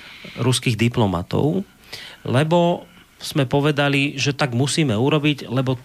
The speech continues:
to je gesto solidarity a že keď nám to Británia hovorí, že to tak bolo, tak musíme veriť, že to tak bolo.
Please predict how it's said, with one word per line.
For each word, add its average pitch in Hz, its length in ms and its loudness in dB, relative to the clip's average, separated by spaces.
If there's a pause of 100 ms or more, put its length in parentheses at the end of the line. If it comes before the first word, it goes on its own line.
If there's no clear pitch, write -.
to 190 240 2
je 139 320 2 (160)
gesto 131 400 0
solidarity 131 960 0 (480)
a 120 160 -2
že 156 80 2
keď 175 240 0
nám 175 160 2
to 147 160 0
Británia 143 480 2
hovorí, 131 320 4
že 143 160 2
to 147 160 -2
tak 104 160 -2
bolo, 123 320 2
tak 107 160 0
musíme 123 480 2
veriť, 127 260 2
že 101 140 0
to - 160 -8
tak 85 240 -10
bolo. 80 240 -10